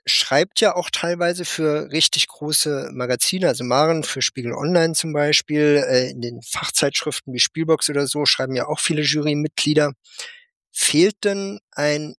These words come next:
journalistisches Gegengewicht zur Jury? Weil es gibt zwar ziemlich viele Menschen, die über Brettspiele noch berichten, aber die machen das ja meistens hobbymäßig oder,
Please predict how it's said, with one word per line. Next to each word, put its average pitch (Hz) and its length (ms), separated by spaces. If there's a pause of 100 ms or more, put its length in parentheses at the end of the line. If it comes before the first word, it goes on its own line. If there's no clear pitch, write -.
(120)
journalistisches 143 1120
Gegengewicht 185 760
zur 143 220
Jury? 202 760
Weil 135 240
es - 160
gibt - 180
zwar 160 520
ziemlich 156 520
viele 139 560
Menschen, 143 480
die 147 100
über 139 200
Brettspiele - 560
noch 127 220
berichten, 160 640 (440)
aber 131 140
die 147 80
machen 170 280
das 156 200
ja 160 440
meistens 151 1200 (720)
hobbymäßig 165 920 (160)
oder, 143 540